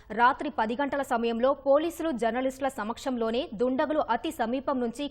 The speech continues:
కాల్పులు జరపడంతో వీరిద్దరూ ఘటనా స్థలంలోనే మరణించారు. కాల్పుల్లో ఒక పోలీసు జర్నలిస్టుకు బుల్లెట్ గాయాలు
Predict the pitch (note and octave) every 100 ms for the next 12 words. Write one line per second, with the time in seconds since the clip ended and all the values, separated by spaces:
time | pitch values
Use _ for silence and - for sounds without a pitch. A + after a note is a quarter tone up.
0 | - A3+ - D#4 A3+ A3+ G#3+ A3 G#3 A3+
1 | G#3+ - - A3 C#4 B3 G#3 C#4 B3+ B3+
2 | A#3+ C4+ D4 - A#3+ A#3+ A#3+ B3 A3 G#3
3 | A3 G#3+ A3+ G#3+ G#3+ - - - C4 B3
4 | B3+ C#4+ A#3+ C4+ C#4+ B3 A#3+ A#3 A#3+ C4+
5 | B3+ C#4+ G#3+ A3+ B3 B3+ - C#4 E4 G3+
6 | C4+ D#4+ C#4+ A#3 A3+ B3 A#3+